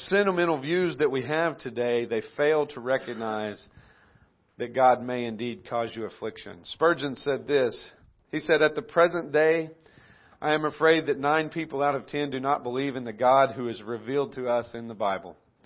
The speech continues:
Spurgeon lived a little while ago. I would suggest that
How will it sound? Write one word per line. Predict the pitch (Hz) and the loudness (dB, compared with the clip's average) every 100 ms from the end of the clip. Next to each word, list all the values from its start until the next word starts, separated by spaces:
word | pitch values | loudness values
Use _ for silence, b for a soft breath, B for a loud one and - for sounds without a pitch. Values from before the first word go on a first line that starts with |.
| b b b b b b b b b b | b b b b b b b b b b
Spurgeon | - - 147 135 123 | -16 -6 -4 -4 -6
lived | 123 123 | -8 -6
a | 110 | -8
little | 120 110 | -8 -6
while | 110 113 | -2 -2
ago. | 101 90 87 82 b b b b b b b _ _ _ _ _ _ _ _ _ _ _ - | -4 -8 -14 -16 b b b b b b b _ _ _ _ _ _ _ _ _ _ _ -4
I | 131 | -2
would | 139 113 | -2 -6
suggest | - 117 107 113 107 - 110 | -12 -10 -4 -4 -4 -10 -8
that | 107 101 | -4 -4